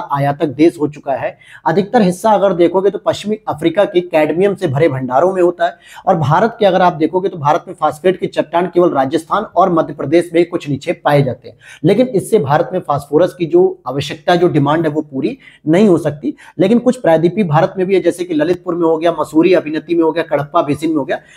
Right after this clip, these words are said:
लेकिन यहाँ पे जितना भी पाया जाएगा फास्फोरस उससे भारत की आवश्यकता को पूरा नहीं किया जा सकता।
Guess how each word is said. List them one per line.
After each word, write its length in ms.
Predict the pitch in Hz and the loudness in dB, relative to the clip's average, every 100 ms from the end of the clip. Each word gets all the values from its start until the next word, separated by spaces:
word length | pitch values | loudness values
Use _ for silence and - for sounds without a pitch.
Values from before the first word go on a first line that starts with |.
| - | -2
लेकिन 180 | 190 214 | 0 2
यहाँ 320 | 170 147 196 | 4 4 2
पे 320 | 196 196 208 - | 2 0 0 -2
जितना 280 | 131 147 196 | -4 -2 0
भी 120 | 202 | 0
पाया 240 | 165 151 | 0 2
जाएगा 280 | 170 165 165 | 4 2 2
फास्फोरस 440 | 156 147 143 170 185 160 | 0 -2 -2 -4 -4 -6
उससे 220 | 147 165 | -4 -4
भारत 280 | 120 143 147 | 0 -2 0
की 60 | 147 | -2
आवश्यकता 380 | 120 131 - | -2 -4 -4
को 100 | 139 | -4
पूरा 280 | 156 131 156 - - - | -4 -2 -2 -2 -16 0
नहीं 200 | 143 170 | 4 4
किया 180 | 175 131 | 2 0
जा 120 | 117 | -2
सकता। 340 | 107 110 - | -4 -8 -12